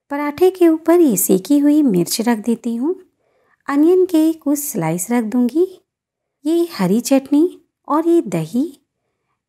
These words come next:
ऐसी खाने की प्लेट देखकर तो किसी की भी भूख बढ़ जाएगी। गेहूं के आटे से बना हुआ ये स्वीट कॉर्न पराठा आप सभी को बहुत पसंद आएगा।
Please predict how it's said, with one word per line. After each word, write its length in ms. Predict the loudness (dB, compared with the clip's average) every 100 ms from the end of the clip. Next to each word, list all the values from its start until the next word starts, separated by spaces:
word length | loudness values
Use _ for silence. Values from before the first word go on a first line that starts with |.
| -8
ऐसी 340 | -6 -2 -2
खाने 360 | -2 -2 -2 -2
की 160 | -2 -2
प्लेट 280 | 0 0 0
देखकर 320 | -2 0 -2
तो 240 | 0 -2 -2
किसी 360 | -6 -4 -4
की 180 | -2 0
भी 140 | 2 0
भूख 300 | 0 -2 -2
बढ़ 180 | -2 0
जाएगी। 440 | 0 -2 0 -2 -4 _ _ _ _ _ _ -10
गेहूं 360 | -2 0 4 2
के 140 | 2
आटे 280 | 0 2 0
से 180 | 2 2
बना 260 | 2 2
हुआ 200 | 2 2 2
ये 220 | 0 -2
स्वीट 340 | -2 -2 -2
कॉर्न 220 | 0 2
पराठा 500 | 2 2 0 -2 -6 -6 _ _ -20 _
आप 160 | -10 -10
सभी 300 | -2 2 2
को 240 | 2 0 0 -2
बहुत 340 | -8 -4 -4 -2
पसंद 360 | -2 0 0 2
आएगा। 380 | 0 -2 -4